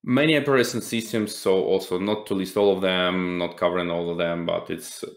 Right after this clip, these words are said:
whatever you need for your workload, it's really you have, and you could refer to the, like, additional ones from the marketplace baked by our partners and community.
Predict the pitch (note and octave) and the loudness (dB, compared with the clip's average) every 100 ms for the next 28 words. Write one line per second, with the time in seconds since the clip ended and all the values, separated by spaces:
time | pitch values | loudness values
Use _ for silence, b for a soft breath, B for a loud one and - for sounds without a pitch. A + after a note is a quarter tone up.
0 | _ - F#2+ F#2 G#2+ G2 F#2 F#2 F2+ F#2 | _ -8 -2 2 2 2 2 0 -2 -2
1 | F2+ F2 F2 E2+ E2 F#2 F#2+ - F#2 F2 | 0 2 2 2 2 0 -2 0 2 4
2 | E2+ - - - - E2+ E2+ E2+ - - | 2 0 -10 -10 -8 -4 -4 -6 -8 -12
3 | - E2+ E2+ - F2 E2 - - - - | -4 -2 -2 -4 -10 -10 -12 -14 -14 -10
4 | F2 F2 - E2 - D#2+ - - - _ | -6 -6 -2 -2 -2 -4 -4 -8 -10 _
5 | - F2 F#2 E2 F#2+ G#2+ - G2+ F#2 F2 | -8 -6 -4 -4 -2 -2 0 0 4 4
6 | E2+ - F2+ E2 E2+ E2+ E2 - - E2+ | 2 0 -4 0 2 2 0 -6 -4 -2
7 | E2+ E2+ - B B B F#2+ F2+ E2 E2+ | -2 -4 -12 B B B 0 2 2 0
8 | E2+ E2+ E2 E2+ E2+ E2 - - - - | 2 4 4 2 2 0 0 0 -2 -8
9 | - - - _ F2 E2+ - - - - | -14 -16 -20 _ -12 -12 -14 -14 -14 -16
10 | - | -20